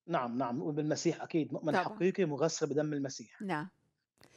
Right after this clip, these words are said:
Speaker 1: آه، بالنسبة ل-، للشيطان، هل يعرف المستقبل؟ أبدًا ما
Speaker 2: مم.
Speaker 1: بيعرف المستقبل.
Speaker 2: بالتأكيد.
Speaker 1: بس ولكن عنده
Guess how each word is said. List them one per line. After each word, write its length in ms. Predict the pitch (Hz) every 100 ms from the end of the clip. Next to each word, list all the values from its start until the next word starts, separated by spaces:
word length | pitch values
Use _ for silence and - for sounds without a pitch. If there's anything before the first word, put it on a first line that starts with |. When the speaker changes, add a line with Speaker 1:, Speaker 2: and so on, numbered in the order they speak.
| -
Speaker 1:
آه، 240 | 160 156 151
بالنسبة 420 | 147 208 247 233
ل-، 300 | 185 180 -
للشيطان، 460 | 160 160 165 160 196
هل 140 | 190 175
يعرف 280 | 180 175
المستقبل؟ 560 | 165 160 - 196 175 175 190
أبدًا 280 | 190 202
ما 140 | 214 196
Speaker 2:
مم. 60 |
Speaker 1:
بيعرف 280 | 156 156 -
المستقبل. 480 | 143 135 - - 117
Speaker 2:
بالتأكيد. 600 | 147 - 170 - - 214
Speaker 1:
بس 160 | 165 160
ولكن 420 | 185 240 180 160
عنده 320 | 202 214